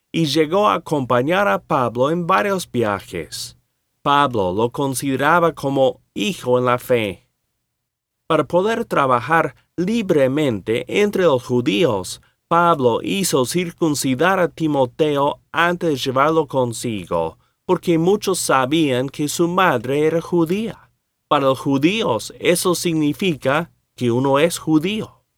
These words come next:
y por eso tenía que circuncidarse Timoteo. Pablo empieza esta carta con un saludo típico. Los griegos solían utilizar la palabra charis,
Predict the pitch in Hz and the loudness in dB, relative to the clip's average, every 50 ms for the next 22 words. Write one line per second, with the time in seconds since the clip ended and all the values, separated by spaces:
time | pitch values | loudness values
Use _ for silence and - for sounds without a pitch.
0 | _ _ _ - 135 165 160 - - 160 165 180 202 220 123 - - 147 143 - | _ _ _ -6 -4 -4 -4 -2 2 2 2 4 2 0 -2 -2 -2 -4 -4 -2
1 | - 170 180 196 196 180 - 208 170 - - 190 180 170 - - 180 170 - - | -2 0 0 0 0 0 0 -4 -4 -2 -2 -4 -4 -4 -2 -2 -2 0 0 -2
2 | 175 156 180 185 190 180 170 - - 170 165 - - 151 135 123 117 117 - - | -2 2 2 2 2 2 0 -2 -2 -2 -2 -2 -2 -2 0 0 -2 -2 0 2
3 | 120 117 110 98 85 78 73 - _ _ _ _ _ _ _ _ _ _ _ _ | 2 2 2 0 -2 -4 -8 -12 _ _ _ _ _ _ _ _ _ _ _ _
4 | _ _ _ _ _ _ _ _ _ _ _ _ _ _ _ _ _ _ _ _ | _ _ _ _ _ _ _ _ _ _ _ _ _ _ _ _ _ _ _ _
5 | _ 156 165 160 160 156 143 131 127 131 131 127 151 151 160 160 - 160 - - | _ 0 2 2 2 2 2 2 2 2 0 0 0 2 2 2 0 -4 -2 -2
6 | 127 117 - - 120 117 110 104 - 98 90 85 - _ _ - 185 190 185 180 | -2 -2 0 0 0 0 0 -2 -4 -4 -4 -4 -6 _ _ -2 0 2 2 2
7 | 170 - - 180 170 180 202 220 220 214 196 175 - - 190 180 143 - 110 92 | 2 0 0 0 2 2 0 0 0 0 0 -2 -4 -4 -6 -6 -4 -6 -10 -10
8 | - - 85 80 80 - _ _ _ _ - - - _ 165 160 - - - 143 | -8 -8 -8 -8 -8 -12 _ _ _ _ -20 -20 -6 _ -2 -2 -2 0 -2 0
9 | 139 151 156 156 147 120 120 113 107 - - 143 139 143 165 185 196 196 190 - | 2 2 2 2 2 2 2 2 2 0 0 0 2 2 2 2 2 2 0 -2
10 | - 147 151 131 151 143 139 135 123 - 160 175 185 175 156 - 147 147 156 160 | -2 -2 0 0 0 0 0 -2 -2 -2 0 2 2 0 0 -2 -4 -2 0 0
11 | 175 175 180 175 170 - _ _ - 139 139 135 139 131 120 110 98 85 - - | 2 2 0 -2 -2 -6 _ _ -4 -2 0 0 0 -2 -4 -4 -4 -6 -10 -12
12 | - - - - - | -12 -12 -12 -16 -20